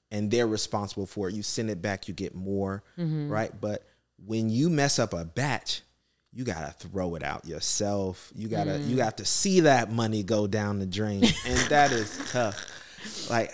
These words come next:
Speaker 2: When you say quality, what are some of the things, and I'm asking this because I know what our quality process looks like,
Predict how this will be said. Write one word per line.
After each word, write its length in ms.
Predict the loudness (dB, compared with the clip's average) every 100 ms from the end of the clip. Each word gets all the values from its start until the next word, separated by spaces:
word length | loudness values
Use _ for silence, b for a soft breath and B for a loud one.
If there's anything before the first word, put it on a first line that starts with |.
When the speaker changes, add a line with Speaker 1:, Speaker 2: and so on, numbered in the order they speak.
| 0
Speaker 2:
When 140 | 6
you 80 | 8
say 180 | 8 4
quality, 640 | 6 6 6 4 0 -4 -6 B B
what 180 | 8 8
are 20 |
some 160 | 8 2
of 60 |
the 100 | 2
things, 300 | 4 4 6
and 80 | 4
I'm 100 | 4
asking 360 | 6 4 4 2
this 100 | 2
because 200 | 2 4
I 200 | 4 6
know 520 | 6 6 8 6 2
what 360 | 2 4 4 4 -2
our 140 | -2
quality 420 | 2 4 4 2
process 440 | 2 0 0 -4 -6
looks 200 | -6 -4
like, 360 | -4 -4 -8